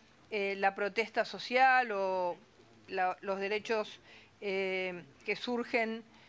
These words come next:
de nuestra Constitución de poder expresarse frente a cualquier tema que la sociedad crea o determinados grupos crean que puedan,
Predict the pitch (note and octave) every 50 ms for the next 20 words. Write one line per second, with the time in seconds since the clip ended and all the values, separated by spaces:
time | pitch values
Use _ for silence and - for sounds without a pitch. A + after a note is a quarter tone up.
0 | - - - - F#3+ G3 G3+ G3+ G3+ G3+ G3+ G3+ G3 G3 G3 F#3+ F#3 F#3 F3+ F3+
1 | D#3+ E3 E3+ - - - - - - G#3+ G3+ G#3 G#3 G3+ - G#3+ G3+ G3+ G#3 -
2 | - G3+ F#3+ G#3 G3 - - A#3 A#3 A#3 A#3 A3 G3+ - G3 G3 G3+ G3+ G#3 G#3+
3 | - G#3 G3 - - - - A3 D4 - - A3 G#3 G#3 - - A#3 G#3 - -
4 | G3 G3 G3 G3 F#3 - G#3 G3+ G3+ G3+ - - - - - - - - - G3
5 | F3+ - G#3 F#3+ F#3+ E3+ - A3 G#3+ G#3 G3+ - G#3+ G#3 G#3+ G#3+ G#3 G3+ - -
6 | G3+ F3+ F#3 F#3 F#3 F#3+ F3+ - - - - - - - F3+ F3+ F3+ F3+ F3+ F3
7 | F3 E3+ - - - G3+ - - G#3+ G3+ G3+ G#3 G3+ - G3+ G3 G3 G3+ G#3 G#3
8 | G#3+ A3 A3 - - - - - - - G3 G3 G3 G3+ G#3 A3 G#3+ G3+ F#3+ F3+
9 | E3+ F#3 F3+ F#3 G3 G#3 G3+ F#3+ F#3+ G3 G#3 G3+ G3+ F#3+ - - G#3 G3 G3 G3+
10 | G3+ G3 - - G3 F3+ - - F#3+ G3 G3 G3 F#3+ F#3+ F#3+ F#3+ F#3+